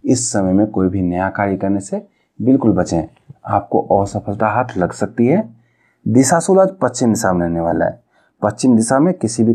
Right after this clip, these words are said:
खास प्रयोजन से यात्रा ना करें, यहाँ पे आपको नुकसान हो सकता है। शुभ खाद्य आज का पान रहने वाला है। पान खाकर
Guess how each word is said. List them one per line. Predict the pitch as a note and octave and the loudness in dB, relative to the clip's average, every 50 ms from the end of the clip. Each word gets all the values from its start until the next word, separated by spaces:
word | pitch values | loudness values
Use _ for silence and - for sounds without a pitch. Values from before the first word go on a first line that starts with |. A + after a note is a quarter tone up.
| A#2 - | 0 -2
खास | - - A2 G#2+ G#2 - _ _ _ - | -6 -2 -2 -2 -4 -4 _ _ _ 2
प्रयोजन | A2+ B2+ C3+ B2+ G#2+ F#2+ F#2 F#2 | 4 6 6 6 6 4 2 0
से | E2+ - - E2 D#2 - _ _ _ _ _ _ _ - | 0 -2 -6 -6 -8 -10 _ _ _ _ _ _ _ -2
यात्रा | F2 F2+ F#2+ - - B2+ B2+ | -2 -2 0 2 0 0 2
ना | A#2+ G#2 G2 - | 2 0 -2 -2
करें, | - - F2 F2+ | -2 -4 -4 -2
यहाँ | F#2 F2+ F2+ F2+ | -2 -4 -4 -2
पे | - F#2 | -2 -2
आपको | F#2 F#2+ - - G2 | -2 0 0 0 2
नुकसान | F#2+ F#2+ F#2 - A#2+ C3 E3+ C#3+ | 2 2 0 0 0 0 0 -2
हो | A2+ - F2 - | -4 -6 -6 -4
सकता | - E3 - - A#2+ A#2+ | -4 -6 -4 0 0 0
है। | E3+ G#3 - - _ _ _ _ _ _ _ _ _ _ _ _ _ - | 0 -2 -6 -12 _ _ _ _ _ _ _ _ _ _ _ _ _ -8
शुभ | - - C#3 C3+ C3 - | 0 2 2 2 2 0
खाद्य | B2+ C#3 C3+ C3 C3+ | 0 0 2 2 0
आज | C3 - | 0 -2
का | - C#3 C#3 - _ - | -4 -6 -6 -8 _ -4
पान | F#2+ F#2 F2+ F2+ F#2 | -2 0 0 0 -2
रहने | F#2 G2 G#2 G#2 | -2 -2 -2 -2
वाला | G#2 G#2+ A#2 D3 | 0 0 2 2
है। | F#3 - | 2 0
पान | - - G#2 G2 G2 G2+ | -2 -4 -2 -2 -2 0
खाकर | G2 G#2 G#2+ - E3+ G3 | -2 -2 0 0 0 -2